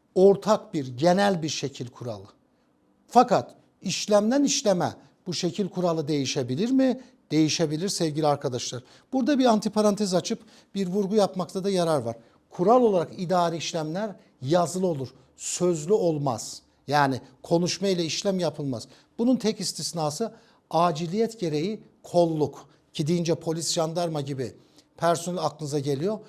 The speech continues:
Onlar mecburen işlemleri sözlü de yaparlar. Hangi türden? Sevgili arkadaşlar,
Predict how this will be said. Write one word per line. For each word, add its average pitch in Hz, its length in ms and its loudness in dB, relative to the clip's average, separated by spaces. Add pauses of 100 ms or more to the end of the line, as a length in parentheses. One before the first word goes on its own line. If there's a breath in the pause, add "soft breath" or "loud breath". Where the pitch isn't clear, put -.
(260 loud breath)
Onlar 185 400 4
mecburen 170 540 -2
işlemleri 160 600 -4
sözlü 147 420 -4
de 151 60 2
yaparlar. 120 460 -4 (280 soft breath)
Hangi 185 340 0
türden? 185 460 -2 (220 loud breath)
Sevgili 160 440 2
arkadaşlar, 135 580 -2